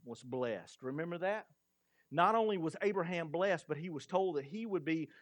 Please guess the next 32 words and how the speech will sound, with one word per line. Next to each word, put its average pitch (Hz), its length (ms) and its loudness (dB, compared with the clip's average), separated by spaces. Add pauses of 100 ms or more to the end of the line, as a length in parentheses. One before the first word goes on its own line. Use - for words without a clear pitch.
(140)
a 160 120 4
blessing 156 880 0 (540)
to 175 180 -2
other 196 260 4
nations, 190 400 -2
that 151 180 -2
all 233 220 8
the 233 80 0
world 196 480 2 (100)
would 131 160 -6
be 147 120 -4
blessed 147 600 0 (140)
through 160 360 0 (280)
him. 123 380 -4 (760)
Now 143 120 2
let's 175 160 2
stop 160 240 4
there 151 140 2
for 147 100 -10
just 131 220 -8
a 120 60 -12
minute. 117 220 -8 (1300)
Abraham 190 680 4
needs 175 240 -6
to 175 80 -8
be 151 140 -4
blessed. 143 560 0
And 143 140 -8
so 156 280 2
in 226 380 -2
that 175 320 6
scripture, - 720 -6